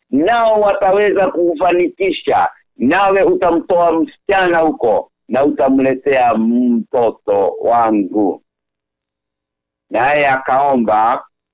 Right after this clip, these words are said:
akiwa na imani hiyo hiyo ya kwamba huyo Mungu wa Bwana wangu ataweza kuniongoza, lakini akaweza kuomba.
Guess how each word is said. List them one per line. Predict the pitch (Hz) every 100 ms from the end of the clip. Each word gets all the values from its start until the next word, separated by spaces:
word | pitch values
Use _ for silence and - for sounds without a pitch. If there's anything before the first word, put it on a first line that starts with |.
| _ _ _ _ _
akiwa | 104 - - 123 113 107
na | 92 101
imani | 101 98 98 107 98 95 90
hiyo | - 143 147 113 98
hiyo | 104 95 80 - _ _ _
ya | 113 -
kwamba | 220 240 226
huyo | 214 233 226
Mungu | 214 247 226 202 202 196 180
wa | 175 170
Bwana | 202 196 180
wangu | 175 160 139 - - - - - 440 - _ _ _ _ _ _ _ 120
ataweza | 127 127 131 123 120 180 180 170 147 170 170 165 -
kuniongoza, | - 147 143 135 120 113 135 110 95 80 71 _ _ _ _ _ _ _ 104
lakini | 107 143 147 135 120 107 - _
akaweza | 95 - 104 117 120 98 98 92 85 -
kuomba. | - 90 95 85 78 71